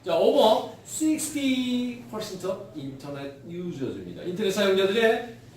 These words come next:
아, 육십 퍼센트 이상이 조사해보니까 have more than five password, 봐, 다섯 개 이상의 패스워드를 가지고 있다. 뭐 하기 위해서? To protect their private information.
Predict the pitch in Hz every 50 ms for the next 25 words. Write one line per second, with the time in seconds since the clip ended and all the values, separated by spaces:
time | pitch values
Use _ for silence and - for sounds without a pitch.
0 | - - - 143 135 135 131 135 139 - - - 151 135 131 123 - 110 107 -
1 | 107 104 110 113 107 101 90 82 - - - - - - - 113 110 - 117 104
2 | 104 104 101 - - 117 113 - 165 233 269 285 285 - - - 240 254 277 277
3 | 247 269 285 285 285 262 254 240 240 240 247 240 240 - 285 269 247 262 277 285
4 | 277 - - 247 254 - - 254 254 254 254 254 208 247 254 247 247 247 247 247
5 | - - - - 220 226 190 180 - - - - - - 196 180 - 208 196 214
6 | 180 170 165 175 165 160 - - 170 160 - 156 139 127 127 123 - - 101 98
7 | - - - - - - - - - - - - - - - - - 135 160 180
8 | 185 180 180 175 - 233 - - - - - - 254 262 262 240 208 190 190 220
9 | 220 233 254 262 277 - - - 220 214 208 208 208 208 202 214 202 - 196 190
10 | - 190 196 175 165 147 123 - - - -